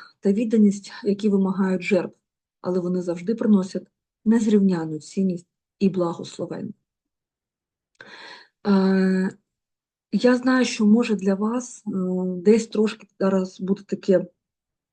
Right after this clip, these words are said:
щось сум-, сурбу-, сумбурне, да? Незрозуміле, да?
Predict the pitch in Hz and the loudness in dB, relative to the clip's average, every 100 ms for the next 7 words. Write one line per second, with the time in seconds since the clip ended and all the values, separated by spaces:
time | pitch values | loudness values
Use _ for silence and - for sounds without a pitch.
0 | _ - - 196 - 190 180 - 208 196 | _ -6 -2 -2 -2 -4 -4 -4 -2 0
1 | 185 175 - 208 190 170 165 165 175 196 | 0 -2 -2 2 2 2 -2 -2 -2 -4
2 | 208 - - _ 185 190 202 208 196 202 | -4 -12 -20 _ 0 2 4 2 6 6
3 | 185 170 165 180 185 226 | 6 2 0 -2 -4 -4